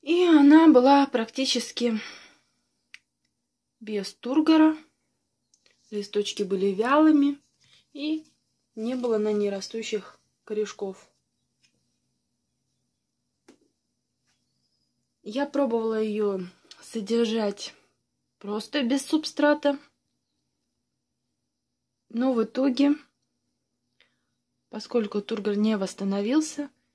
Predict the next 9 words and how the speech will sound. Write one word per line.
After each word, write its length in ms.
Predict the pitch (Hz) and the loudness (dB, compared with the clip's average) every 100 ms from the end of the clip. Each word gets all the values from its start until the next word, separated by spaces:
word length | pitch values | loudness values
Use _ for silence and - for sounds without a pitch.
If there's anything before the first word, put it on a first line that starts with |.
| _ | _
я 240 | 226 254 247 | -2 0 2
решила 400 | 226 - 233 202 | 0 -2 -4 -4
попробовать 680 | 196 190 240 285 269 247 - - - _ | -8 -4 -2 2 2 2 -2 -20 -20 _
способ 420 | - - 262 254 | -20 -8 -6 -6
содержания 760 | - 226 202 190 226 247 247 226 | -6 -8 -6 -6 -2 0 0 -2
орхидеи 500 | - - 202 196 190 | -6 -10 -8 -6 -4
Ванда 540 | 190 214 254 240 233 - _ - | -4 -2 0 -2 -6 -12 _ -10
в 40 | |
банке. 400 | 208 196 196 - | -6 -6 -8 -18